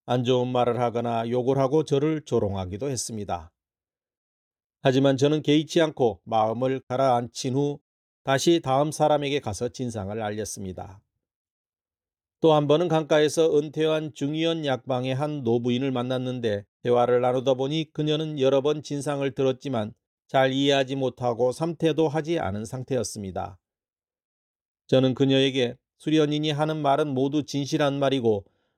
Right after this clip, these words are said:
모두 당신을 위한 것이며 어떤 보답도 바라지 않는다고 말해주었고 그녀에게 더 깊이 많은 것을 알려주었습니다. 아마도 기연이 물을 익은 것 같았습니다.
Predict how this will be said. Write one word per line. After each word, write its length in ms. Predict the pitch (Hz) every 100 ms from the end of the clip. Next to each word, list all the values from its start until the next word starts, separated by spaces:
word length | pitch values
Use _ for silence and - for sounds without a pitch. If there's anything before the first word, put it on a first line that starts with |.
| _
모두 360 | 113 117 120 120
당신을 520 | 127 135 - 160 156
위한 340 | 139 147 143
것이며 580 | 131 123 123 127 131 131 _ -
어떤 400 | 139 139 165 165
보답도 480 | 139 147 139 - 151
바라지 400 | 131 135 135 151
않는다고 480 | 113 123 135 131 135
말해주었고 760 | 123 127 120 127 - 107 101 _ _ _ _ _ _
그녀에게 540 | 127 123 117 127 135
더 180 | 135 143
깊이 400 | - 143 151 165
많은 380 | 135 123 151 151
것을 280 | 139 123
알려주었습니다. 1000 | - 110 110 104 98 - 98 92 92 95 _ _ _ _ _ _ _ _ _ _ _ _ _
아마도 420 | 135 131 131 147
기연이 460 | - 139 139 139 165
물을 320 | 127 120 127
익은 320 | 123 101 107
것 160 | 110 131
같았습니다. 840 | 135 - 110 110 98 90 90 95